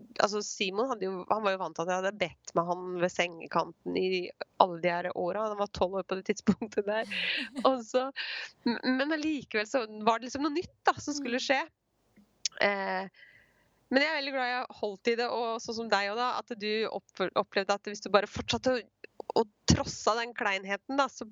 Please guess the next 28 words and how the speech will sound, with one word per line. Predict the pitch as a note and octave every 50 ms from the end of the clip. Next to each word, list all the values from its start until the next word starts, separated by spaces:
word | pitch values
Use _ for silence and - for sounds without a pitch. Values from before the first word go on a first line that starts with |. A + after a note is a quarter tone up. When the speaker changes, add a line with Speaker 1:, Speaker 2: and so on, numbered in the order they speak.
| - _ _ _ -
Speaker 1:
kommer | - - A3 G3 G3 G3
man | G3+ G#3+ A3 G#3+
på | - A3+
en | G#3+
måte | G3 - G#3
igjennom, | G#3 G3+ G3 F3+ E3 D#3+ E3+ F3+ G#3+ A#3 G#3
og | G#3
så | - - G#3 F#3 F3 E3+ _
blir | - E3 D#3+ D3+ D#3 D3+ E3+
det | F3+ F#3 G3
greit. | G#3+ B3+ C4+ - - - - - - - -
Og | B3
jeg | A#3+ C4
Speaker 2:
Mm. | C4 A#3+
Speaker 1:
tror | - - B3 A#3 B3+ D4+ D#4 - - - - - - - - _
at | - G#3+ - -
det | A3 G3+ G#3
er | G#3+ G3+ G3 F#3 G#3 G#3+
noe | F#3+ F#3+ F#3
av | - _
clouet | - - F#3 F3+ E3 D#3+ D#3+ F3+
her, | F#3+ A#3 C4+ C4+
at | G#3+ G#3 - A3+
vi | A3+ A3
bare | G3+ G#3+ G3+ F#3 F#3+ G3
rett | F#3+ F#3+ -
og | - - -
slett | - G3+ - _ -